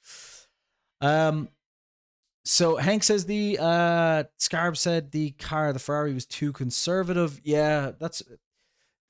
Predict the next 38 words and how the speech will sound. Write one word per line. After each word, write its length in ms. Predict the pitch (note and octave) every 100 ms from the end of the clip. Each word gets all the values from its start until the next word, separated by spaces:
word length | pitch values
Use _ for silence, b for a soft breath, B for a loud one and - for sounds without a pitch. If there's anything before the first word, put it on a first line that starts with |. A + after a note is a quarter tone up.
| -
it, 200 | E3+ - _ _ _
it's 240 | E3 - -
definitely 360 | F#3+ A3 A#3
not 280 | G3+ G#3 G3
as 100 | F3
aggressive 600 | D3+ C#3 D3 D3+ E3 C3+
as 100 | B2
the 140 | B2
Aston 460 | A#2+ B2+ - B2+ G#2+
in 120 | G2+
terms 540 | G2+ A#2+ A#2+ A#2+ A2 A2
of 420 | A#2 A2+ A2 G2+ -
updates. 540 | C3+ B2+ - F#2 F#2+ C3+
Like, 240 | C3 - -
the 200 | C#3 D#3
Aston, 500 | A3 - G#3+ E3+ C3+ _ _ _ _
I 100 | D3
expected 640 | E3+ - - F3 F3 G3 F3+
the 160 | F3
Aston 480 | D3+ D#3 - E3+ E3+
to 140 | - B2
look 380 | A#2 B2+ B2+ _
somewhat 640 | - - - C#3 C#3+ C#3 -
similar 380 | D3 D3+ C#3+
to 100 | C#3
last 360 | C3+ C#3 C#3+ -
year, 280 | D#3 D#3+ - _ _ _
which 180 | C#3 -
it 140 | B2
does 300 | C3+ C3+ D3
in 100 | C#3
terms 260 | B2 C3 B2
of 120 | A2+
kind 160 | - B2
of 100 | G#2 B2
overall 800 | B2+ C3 A#2+ A#2 A2 A#2+ B2+
concept. 720 | B2+ - C#3 C#3 D#3 E3+ _ - _ _ _ _ -
Um, 420 | B2 A#2+ A2+ G#2+